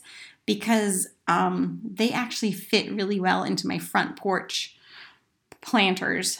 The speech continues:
Um, but I did recently get rid of some of those too because I tend to hang on to those things for a little bit too long. So if you haven't used them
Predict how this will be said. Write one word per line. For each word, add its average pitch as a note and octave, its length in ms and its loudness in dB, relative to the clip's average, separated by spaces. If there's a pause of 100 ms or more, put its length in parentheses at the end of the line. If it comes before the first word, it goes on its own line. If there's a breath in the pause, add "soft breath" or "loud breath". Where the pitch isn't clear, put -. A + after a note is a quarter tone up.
(140)
Um, F3 540 2 (220)
but G#3+ 400 0
I G3+ 100 4
did G3+ 200 4
recently F#3+ 380 0
get - 180 0
rid F#3 140 0
of F#3 60 -4
some F#3 220 0
of F3+ 60 0
those F3+ 300 0
too F3 220 0
because F3 280 -2
I G#3 80 0
tend C4 220 6
to B3 40 6
hang F#3+ 200 2
on F#3+ 200 0
to F#3 300 -2 (880 soft breath)
those G#3 180 2
things G3 320 2
for - 140 -2
a G#3 40 2
little G#3 180 2
bit - 180 -2
too G3 180 -2
long. - 420 -2
So F3+ 300 4
if - 200 0
you C4+ 120 8
haven't E4 300 6
used G#3+ 240 4
them G#3 480 2